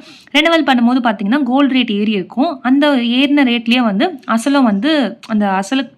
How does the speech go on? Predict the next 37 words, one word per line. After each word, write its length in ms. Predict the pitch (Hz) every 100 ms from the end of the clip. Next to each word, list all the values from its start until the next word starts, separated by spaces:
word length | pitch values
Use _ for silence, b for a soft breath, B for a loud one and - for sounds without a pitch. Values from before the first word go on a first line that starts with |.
| _
ஏறும் 340 | - 214 220 208
போதே 340 | 196 233 370 B B B B -
அதுக்கான 360 | 277 277 262
வட்டியை 300 | 226 220 285
வந்து 260 | 240 202 294 -
சேர்த்து 340 | 240 233 226
கட்டிடுவாங்க. 460 | 185 190 180 175 175 b b b
அந்த 260 | - 233 269
மாதிரி 300 | 247 233 277
பண்றவங்களுக்கு 600 | 233 196 202 190 185 180
தான் 180 | 175 226
இது. 360 | 190 180 302 -
இது 180 | 208 240
வந்து 240 | 220 269
நான் 120 | 302
என் 120 | 220
ரியல் 240 | 190 214 240
லைஃப்ல 220 | 226 220
அனுபவிச்சு 600 | 240 202 214 202 196 - 381
அதுக்கான 680 | 208 226 233 226 302 349 254 -
டிப்ஸ் 240 | - 208 -
தான் 100 | 233
நான் 120 | 196
இங்க 60 | 185
சொல்லியிருக்கேன். 560 | 185 180 180 320 - _ - 220
ஓகேங்களா? 360 | 208 185 220 B B B
இதை 140 | 220
ஃபாலோ 260 | 226 233 294
பண்ணீங்கன்னா 360 | 285 233 202 302
கண்டிப்பா 420 | 226 208 214 285
நகையை 300 | 220 202 220
நீங்க 240 | 190 240 285
சீக்கிரமாவே 400 | - 190 185 226
மீட்டிடலாம். 440 | 185 180 165 175 - _ _ _ _ _ _ _ - 214
வீடியோக்குள்ள 380 | 220 233 226 208
போலாம். 300 | 196 240 - B B B -
ப்ளீஸ் 480 | 277 339 - 240